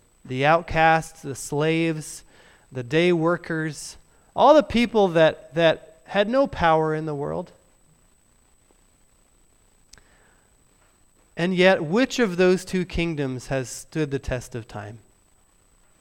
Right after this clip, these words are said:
Right? Diocletian's empire has crumbled. His very palace is now just a market, a place for tourists to visit. His empire is gone, erased off the face of the earth.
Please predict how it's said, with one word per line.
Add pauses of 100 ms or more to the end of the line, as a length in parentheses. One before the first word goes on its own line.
(520)
Right? (520)
Diocletian's
empire
has
crumbled. (880)
His
very
palace
is
now (500)
just (140)
a
market,
a
place
for
tourists
to
visit. (360)
His
empire
is
gone,
erased
off
the
face
of
the
earth.